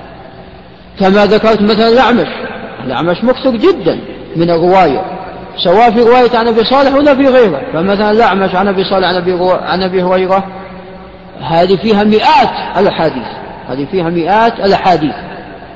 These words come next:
مثلا أصحاب ابن مسعود رضي الله عنه، مثلا علقمة بن قيس النخعي، مثلا الأسود بن قيس النخعي، مثلا مسروق بن الأجدع النخعي،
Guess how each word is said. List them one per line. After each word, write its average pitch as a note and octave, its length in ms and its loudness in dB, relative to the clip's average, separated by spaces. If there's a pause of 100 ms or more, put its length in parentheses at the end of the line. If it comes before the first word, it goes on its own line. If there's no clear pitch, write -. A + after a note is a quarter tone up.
(1200)
مثلا G3+ 320 0
أصحاب A3 280 0
ابن A3+ 160 2
مسعود A#3+ 460 2 (340)
رضي D#3 280 0
الله E3+ 320 2
عنه، D#3 160 0 (480)
مثلا D3+ 560 -4 (120)
علقمة F3 480 0 (680)
بن D3+ 200 -4
قيس E3 260 -2
النخعي، E3+ 420 -2 (120)
مثلا D3 200 -4
الأسود D#3 460 -2
بن C3+ 100 -6
قيس D#3+ 320 -4
النخعي، D#3 480 -6 (480)
مثلا D#3+ 220 -2
مسروق F3+ 460 0
بن D3+ 120 -2
الأجدع E3 600 0 (180)
النخعي، D#3+ 500 -2